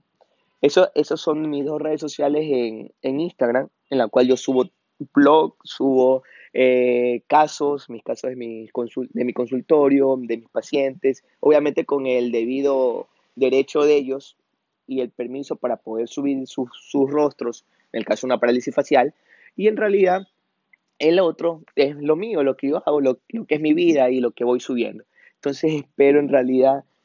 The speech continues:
que les vaya gustando este espacio que estoy creando y con su apoyo en realidad, con su apoyo de cinco estrellas, con su apoyo de compartirme, con su apoyo vamos a ir creando mucho más contenido,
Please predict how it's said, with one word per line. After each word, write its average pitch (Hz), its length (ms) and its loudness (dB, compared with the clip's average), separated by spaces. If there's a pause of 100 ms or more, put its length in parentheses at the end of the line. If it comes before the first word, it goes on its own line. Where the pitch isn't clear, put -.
(140)
que 139 100 2
les 139 160 2
vaya 160 260 2
gustando 151 760 -4 (300)
este 151 220 -4
espacio 151 440 -2
que - 80 -8
estoy 127 200 -8
creando 135 560 2 (600)
y 139 440 0
con 147 200 0
su 160 140 2
apoyo 170 420 2
en 170 80 -6
realidad, 147 460 0
con 156 140 -6
su - 80 -10
apoyo 151 300 -2
de 143 100 -2
cinco 143 260 -12
estrellas, 143 600 -2
con 131 140 -6
su 123 120 -6
apoyo 139 400 -2
de 127 120 0
compartirme, 135 880 -4 (340)
con 156 180 -2
su 170 80 -2
apoyo 180 340 4
vamos 180 200 2
a - 20 -2
ir 170 60 -6
creando 160 340 2
mucho 160 300 -6
más 151 180 -6
contenido, 143 680 -4